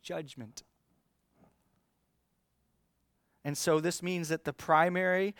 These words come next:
and exceedingly more important greatness that Jesus is after for America is that her citizens hear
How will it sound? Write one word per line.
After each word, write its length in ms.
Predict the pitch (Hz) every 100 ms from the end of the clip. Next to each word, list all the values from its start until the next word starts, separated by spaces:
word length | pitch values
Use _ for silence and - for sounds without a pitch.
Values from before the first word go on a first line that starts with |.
| - -
and 120 | 147
exceedingly 680 | 135 - - 180 190 180 170
more 320 | 156 165 175
important 580 | 151 143 160 156 160 160 _ _ _ _ _
greatness 880 | 113 123 160 214 123 98 - - - - _ _ _ _ _ _
that 140 | 143 123
Jesus 400 | 151 185 180 165
is 160 | 151 151
after 400 | 147 160 - 139
for 260 | - 151
America 840 | 131 139 175 220 180 - - - - _ _ _
is 160 | 156 147
that 180 | 151 160
her 120 | 180
citizens 680 | - 185 156 143 - 127 120
hear 460 | - 131 110 101